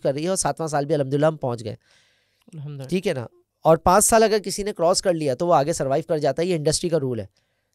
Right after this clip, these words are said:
Speaker 1: किसी स्टार्टअप ने अगर पाँच साल जिंदा हो,
Speaker 2: हाँ।
Speaker 1: देख लिया ना, तो वो आगे सर्वाइव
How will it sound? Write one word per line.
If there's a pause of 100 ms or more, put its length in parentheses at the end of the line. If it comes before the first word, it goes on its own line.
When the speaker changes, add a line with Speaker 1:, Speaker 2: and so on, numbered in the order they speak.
Speaker 1:
किसी
स्टार्टअप
ने
अगर
पाँच
साल
जिंदा
हो,
Speaker 2:
हाँ।
Speaker 1:
देख
लिया
ना, (340)
तो
वो
आगे
सर्वाइव